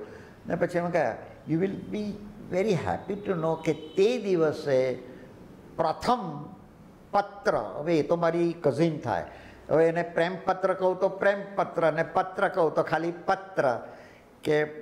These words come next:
"Dear Yashdev, I am very happy to know કે તમે આવું બધું સરસ કર્યું ને આમને તેમને." I think that was the starting point.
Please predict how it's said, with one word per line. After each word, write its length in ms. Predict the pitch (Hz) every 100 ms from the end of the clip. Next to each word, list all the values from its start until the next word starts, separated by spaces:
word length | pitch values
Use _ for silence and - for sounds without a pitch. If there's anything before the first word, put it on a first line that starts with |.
| -
"Dear 220 | 160 160
Yashdev, 480 | 160 147 123 151 151
I 60 | 139
am 240 | 135 135
very 180 | 143 143
happy 360 | 131 - 139
to 40 | 143
know 300 | 135 139 135
કે 80 | 139
તમે 240 | 139 131
આવું 260 | 131 131 131
બધું 240 | 127 127
સરસ 320 | 127 127 120
કર્યું 300 | - 120 120
ને 60 | 110
આમને 280 | 107 123 117
તેમને." 440 | - - - - - - - - - - 127 147
I 180 | 147
think 140 | 160 151
that 240 | 123 123
was 220 | - 139
the 180 | 120 135
starting 920 | 123 - - - 127 120 131 117 117
point. 380 | 107 104 82 -